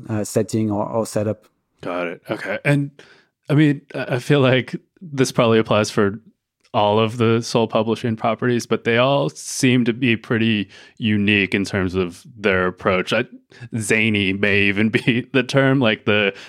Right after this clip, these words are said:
Speaker 2: the camera works, you know, pretty quick. Sometimes it feels like there's, like, almost, like, a posterized time effect added to it, where there's, like, a stop motion feel, even though they're, like,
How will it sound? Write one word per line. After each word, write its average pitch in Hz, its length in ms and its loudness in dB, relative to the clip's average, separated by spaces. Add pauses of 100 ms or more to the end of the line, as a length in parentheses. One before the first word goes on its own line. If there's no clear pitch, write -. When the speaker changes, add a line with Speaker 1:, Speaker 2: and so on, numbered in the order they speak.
Speaker 2:
the 110 80 0
camera 113 300 2
works, 117 320 2
you 131 320 -2
know, 104 140 2
pretty 110 520 2 (320)
quick. 123 560 2 (220)
Sometimes 123 400 2
it 120 100 0
feels 113 240 2
like 110 160 2
there's, 104 240 0
like, 95 240 0 (300)
almost, 107 340 -2
like, 98 140 -2
a 95 60 -2
posterized 95 540 -4
time 98 280 -4
effect 104 480 -4
added 107 300 -2
to 117 160 -2
it, - 20 0
where 104 120 -4
there's, 92 220 -4
like, 98 160 -6
a 107 80 -10
stop 95 380 -6
motion 101 320 -6
feel, 101 240 -4
even 98 180 -4
though 95 140 -4
they're, 95 160 -4
like, 90 180 -8